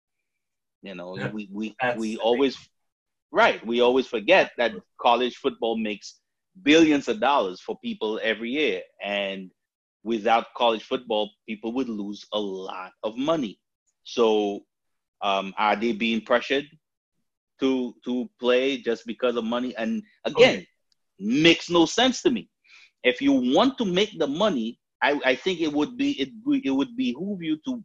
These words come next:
Speaker 1: create a situation that's safe. Meaning,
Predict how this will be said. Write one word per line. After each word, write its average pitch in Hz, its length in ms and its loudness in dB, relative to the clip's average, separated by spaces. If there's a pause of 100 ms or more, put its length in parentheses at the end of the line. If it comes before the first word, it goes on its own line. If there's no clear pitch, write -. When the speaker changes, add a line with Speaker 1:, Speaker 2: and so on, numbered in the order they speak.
(100)
Speaker 1:
create 135 420 -2
a 123 60 -4
situation 127 680 -8
that's 110 300 -6
safe. 220 260 2 (420)
Meaning, 160 500 4